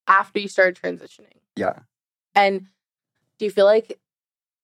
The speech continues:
Speaker 1: it was because you just started? 'Cause I feel like sometimes people don't realize how, like, not that you shouldn't, like, start transitioning or anything, but I feel like people think that they're not, like, you know, a hot commodity already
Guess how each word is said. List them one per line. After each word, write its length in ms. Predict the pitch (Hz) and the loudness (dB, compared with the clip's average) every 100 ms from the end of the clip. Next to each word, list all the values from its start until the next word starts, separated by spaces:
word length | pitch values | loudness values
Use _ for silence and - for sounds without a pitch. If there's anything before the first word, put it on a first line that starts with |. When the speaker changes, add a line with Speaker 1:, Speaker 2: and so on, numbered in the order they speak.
| _ - | _ -2
Speaker 1:
it 80 | 202 | 0
was 120 | 190 | 0
because 400 | 190 185 180 175 | -4 -6 -2 -2
you 100 | 185 | -2
just 220 | 175 - | -6 -8
started? 480 | - 156 156 175 185 | -4 -2 -2 -4 -4
'Cause 120 | 220 | -2
I 80 | 220 | -2
feel 200 | 208 226 | 0 0
like 160 | 240 254 | 2 0
sometimes 420 | 202 202 202 202 | -6 -4 -4 -4
people 400 | 214 190 196 185 _ | -8 -2 -2 -2 _
don't 200 | 180 175 | -2 0
realize 300 | 180 170 170 | 2 2 2
how, 220 | - 165 | 0 0
like, 240 | 170 165 165 _ _ _ _ | 2 0 -2 _ _ _ _
not 220 | 214 240 | 0 0
that 160 | 277 202 | 2 0
you 300 | 196 196 196 | -2 -4 -4
shouldn't, 340 | - 190 175 | -2 -2 -2
like, 220 | - 160 - | -6 -10 -4
start 280 | 175 156 | 0 0
transitioning 480 | - 160 165 - 156 | -2 -4 -4 -8 -8
or 40 | 156 | -6
anything, 420 | 143 - 175 170 | -8 -10 -10 -4
but 200 | 175 - _ _ _ | -2 -2 _ _ _
I 60 | 185 | -8
feel 160 | 180 202 | -2 0
like 160 | 214 _ _ _ | 0 _ _ _
people 320 | - 190 196 196 | -10 -4 -2 -2
think 300 | 180 175 185 | -2 -4 -4
that 120 | 185 | -2
they're 140 | 180 | 0
not, 280 | 175 160 165 | 2 0 2
like, 300 | 170 165 _ _ _ _ _ _ _ _ _ _ _ _ _ - | 0 -2 _ _ _ _ _ _ _ _ _ _ _ _ _ -4
you 80 | 185 | 0
know, 200 | 170 160 | 2 2
a 60 | |
hot 260 | 170 196 214 | 2 0 -2
commodity 500 | 190 175 165 170 175 | -4 -2 0 0 0
already 600 | 160 156 151 165 233 269 | 0 0 -2 -2 -2 -4